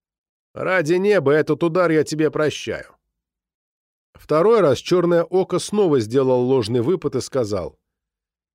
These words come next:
«Ради неба этот удар я тебе тоже прощаю». Третьим ударом Чёрное Око подкинул дедушку в воздух. Тот перевернулся, словно комок грязи,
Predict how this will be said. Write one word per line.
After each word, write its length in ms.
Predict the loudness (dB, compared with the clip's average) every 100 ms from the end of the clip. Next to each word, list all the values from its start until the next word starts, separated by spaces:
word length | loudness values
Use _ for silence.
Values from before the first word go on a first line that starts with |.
| _ _
«Ради 360 | -6 -2 0 -2
неба 380 | 0 0 0 0
этот 300 | 0 -2 -4
удар 280 | -2 0
я 160 | 0 0
тебе 260 | -2 -4 -2
тоже 320 | 0 0 0
прощаю». 680 | -2 -4 -4 -6 -4 -6 -14 _ _ _ _ _ _ _ _ _ _ _ -4
Третьим 420 | -2 0 0 0
ударом 420 | 2 2 2 -2
Чёрное 460 | 0 0 2 0 0
Око 380 | 0 -2 -2
подкинул 560 | -2 -2 -2 -2 0 0
дедушку 500 | 0 -2 -2 -4 -6
в 60 | -4
воздух. 520 | -6 -6 -10 -18 _ _ _ _ _ _
Тот 260 | -4 -4 -2
перевернулся, 800 | 0 2 2 2 0 -2 -2 -4
словно 320 | -4 -2 -2
комок 360 | -2 -2 -2 0
грязи, 580 | 0 2 0 -2 -8